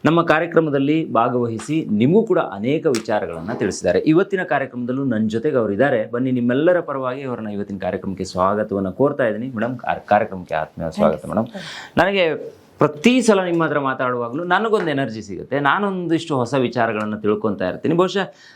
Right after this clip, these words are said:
Speaker 1: ನನ್ನನ್ನು ಯಾರಾದ್ರೂ ಕಾಂಟ್ಯಾಕ್ಟ್ ಮಾಡಿದ್ರೆ, ನನ್ನ, ನಿಮ್ಮ ರೆಫರೆನ್ಸನ್ನು ಕೊಡ್ತಾ ಇರ್ತೀನಿ, ನೋಡಿ ಅವ್ರ ಹತ್ರ ಮಾತಾಡಿ ಅಂತ. So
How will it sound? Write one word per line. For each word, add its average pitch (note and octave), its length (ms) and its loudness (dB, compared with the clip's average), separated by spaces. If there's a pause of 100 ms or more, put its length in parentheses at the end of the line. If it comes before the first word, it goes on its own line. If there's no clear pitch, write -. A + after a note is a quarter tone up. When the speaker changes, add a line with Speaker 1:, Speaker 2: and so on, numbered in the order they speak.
(120)
Speaker 1:
ನನ್ನನ್ನು F#3 300 4
ಯಾರಾದ್ರೂ G3 300 2
ಕಾಂಟ್ಯಾಕ್ಟ್ E3+ 380 0
ಮಾಡಿದ್ರೆ, D#3+ 280 -2
ನನ್ನ, D#3+ 280 0 (160)
ನಿಮ್ಮ D3 260 4
ರೆಫರೆನ್ಸನ್ನು C#3+ 640 0
ಕೊಡ್ತಾ C#3 300 0
ಇರ್ತೀನಿ, F#2 340 -6 (320)
ನೋಡಿ C#3+ 260 4
ಅವ್ರ B2 160 2
ಹತ್ರ A#2+ 160 0
ಮಾತಾಡಿ A2 560 0
ಅಂತ. D#2 180 -14 (640)
So G3+ 80 8